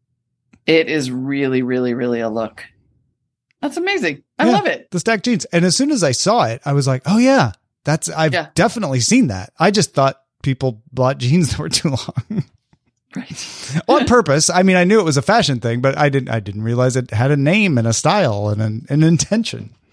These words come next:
Speaker 1: I just actually found a link to, uh, a thing on Etsy that extends them.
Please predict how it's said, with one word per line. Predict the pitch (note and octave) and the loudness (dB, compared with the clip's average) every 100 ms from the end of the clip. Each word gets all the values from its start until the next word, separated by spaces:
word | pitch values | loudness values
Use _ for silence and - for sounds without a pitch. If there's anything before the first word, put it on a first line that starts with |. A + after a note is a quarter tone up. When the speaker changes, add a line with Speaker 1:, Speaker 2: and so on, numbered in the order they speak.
| _ _ _ | _ _ _
Speaker 1:
I | D#3 D#3+ | 0 2
just | D#3+ D3+ D#3 - - | 0 0 0 0 0
actually | C#3+ D3 C#3+ | 0 0 -6
found | C#3 C#3 | -4 -4
a | C#3 | -2
link | C#3 C#3 C#3 | -4 -6 -6
to, | - C#3+ C#3+ C#3 | -4 -4 -4 -4
uh, | C#3+ C3 B2+ A#2+ | 0 2 2 -2
a | C#3 | -4
thing | D3+ C#3+ | -2 -2
on | C3+ C3 | -2 -2
Etsy | D3+ E3 C#3+ | -2 -2 0
that | C#3+ | 0
extends | A#2+ - - E3+ B3 | -2 -8 0 4 4
them. | - A2+ G#2 | 2 -4 -6